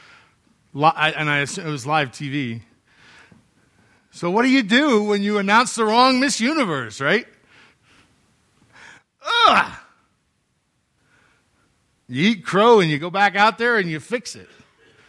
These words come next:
Of course, I don't know if you saw all the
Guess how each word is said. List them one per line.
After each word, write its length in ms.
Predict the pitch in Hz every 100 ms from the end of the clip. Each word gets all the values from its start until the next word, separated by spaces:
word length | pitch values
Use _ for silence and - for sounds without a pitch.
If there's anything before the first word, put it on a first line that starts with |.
| _ _ _ _ _ _ _ _ _ _
Of 220 | _ _
course, 260 | 247 233 -
I 120 | 208
don't 120 | 208
know 80 | 208
if 80 | 175
you 100 | 180
saw 200 | - 233
all 340 | 214 202 196
the 180 | 185